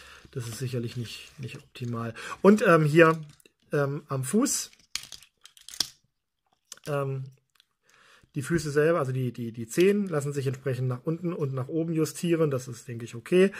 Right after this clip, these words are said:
Und, ähm, es gibt auch die Möglichkeit, den Fuß seitlich auszustellen.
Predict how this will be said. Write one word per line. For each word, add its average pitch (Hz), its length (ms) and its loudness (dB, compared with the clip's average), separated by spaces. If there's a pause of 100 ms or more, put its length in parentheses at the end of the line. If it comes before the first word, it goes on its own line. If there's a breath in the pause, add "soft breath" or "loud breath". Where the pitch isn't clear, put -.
(340 loud breath)
Und, 151 300 6
ähm, 139 280 0 (840 loud breath)
es - 200 -2
gibt 214 220 0
auch 170 140 2
die 165 160 4
Möglichkeit, 160 500 4
den 151 100 2
Fuß 151 320 -2
seitlich 175 420 2
auszustellen. 190 920 0